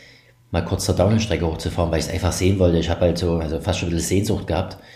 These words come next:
Bin früh mal hochgetreten und hab halt Kids gesehen, wo ich wirklich gedacht hab, krass, wie schön unbeholfen oder, nee, u-, sorry, unbe-, äh, wie unvoreingenommen sie da durch schwierige Sektionen durchschlittern,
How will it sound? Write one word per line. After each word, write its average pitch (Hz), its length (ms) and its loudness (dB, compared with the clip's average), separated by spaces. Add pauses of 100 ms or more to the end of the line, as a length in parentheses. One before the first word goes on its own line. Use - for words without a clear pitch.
(340)
Bin 92 100 -2
früh 87 180 0
mal 85 160 2
hochgetreten 95 600 2
und 82 180 -2
hab 92 140 -4
halt 90 220 0
Kids - 300 -4
gesehen, 98 580 0 (680)
wo 92 300 -6
ich - 160 -4
wirklich 85 240 -4
gedacht - 280 -6
hab, 95 200 -4
krass, - 460 -2 (580)
wie 87 180 2
schön 113 460 6
unbeholfen 113 1040 4
oder, 90 260 -2
nee, 110 160 4
u-, 107 240 2
sorry, 101 300 2
unbe-, 95 380 0
äh, 90 140 0
wie 90 120 0
unvoreingenommen 101 1000 2
sie 95 280 -4
da 92 220 0
durch 92 320 -4
schwierige 110 600 -4
Sektionen 98 640 0
durchschlittern, 110 920 0